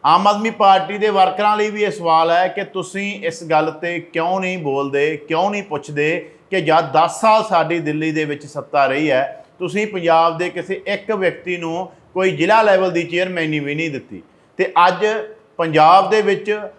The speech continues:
ਲਗਾਤਾਰ ਜ਼ਿਲ੍ਹਾ ਛੱਡੋ, ਸਟੇਟ ਲੈਵਲ ਦੀਆਂ ਚੇਅਰਮੈਨੀਆਂ ਅਤੇ ਉਸ ਤੋਂ ਵੀ ਉੱਤੇ ਰਾਜ ਸਭਾ ਦੀਆਂ ਸੀਟਾਂ ਜਿਹੜੀਆਂ ਉਹ ਦਿੱਲੀ ਤੇ ਯੂ ਪੀ ਵਾਲਿਆਂ ਨੂੰ ਦਿੱਤੀਆਂ ਗਈਆਂ। ਤਾਂ ਹੁਣ ਇੱਥੇ ਸਵਾਲ ਇਹ ਖੜਾ ਹੁੰਦਾ ਹੈ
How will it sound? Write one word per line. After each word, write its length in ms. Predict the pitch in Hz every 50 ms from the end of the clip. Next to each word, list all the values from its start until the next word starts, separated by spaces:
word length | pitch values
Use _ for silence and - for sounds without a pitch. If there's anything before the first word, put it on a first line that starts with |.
| _ _ _ 120
ਲਗਾਤਾਰ 1000 | 120 135 151 165 175 196 220 220 220 220 220 196 180 151 123 113 - - - 104 101
ਜ਼ਿਲ੍ਹਾ 260 | 139 156 185 208 214
ਛੱਡੋ, 440 | - - 185 170 156 170 180 196 185
ਸਟੇਟ 380 | - - - 175 170 175 170
ਲੈਵਲ 320 | 175 185 180 180 180 180 180
ਦੀਆਂ 180 | 180 185 185
ਚੇਅਰਮੈਨੀਆਂ 760 | 165 147 180 190 196 196 196 190 180 180 185 185 190 202 202 196 - - - - 185
ਅਤੇ 180 | 185 185 220
ਉਸ 260 | 226 226 202 196 - -
ਤੋਂ 200 | - 226 233 226
ਵੀ 100 | 233 208
ਉੱਤੇ 500 | 196 214 - 208 185 151 123 - - - - _ - 143 143
ਰਾਜ 320 | 156 165 175 185 208 208
ਸਭਾ 360 | - - 202 196 214 208 208
ਦੀਆਂ 360 | 208 190 196 196 196 196 190 185
ਸੀਟਾਂ 680 | - - - 170 180 175 180 - 208 202 185 156 151 - - - - _ _ _ _ 110
ਜਿਹੜੀਆਂ 520 | 127 156 165 180 180 175 170 170 170 156
ਉਹ 140 | - 170 175
ਦਿੱਲੀ 440 | 151 123 143 151 147 151 160 165 165
ਤੇ 140 | 160 175 170
ਯੂ 180 | 156 143 139
ਪੀ 160 | 143 143 143 143
ਵਾਲਿਆਂ 200 | 135 131 127 127
ਨੂੰ 160 | 139 147 143
ਦਿੱਤੀਆਂ 380 | 147 143 147 - 147 131 120
ਗਈਆਂ। 280 | 110 107 101 95 92 87 92 _ _ _ _ _ -
ਤਾਂ 140 | 175 185 175
ਹੁਣ 180 | 175 196 214
ਇੱਥੇ 280 | 214 208 214 - 226 214
ਸਵਾਲ 340 | 214 214 196 196 196 190 202
ਇਹ 80 | 208
ਖੜਾ 260 | - - 190 196 185
ਹੁੰਦਾ 240 | 165 160 147 139 135
ਹੈ 380 | 139 151 160 - - - -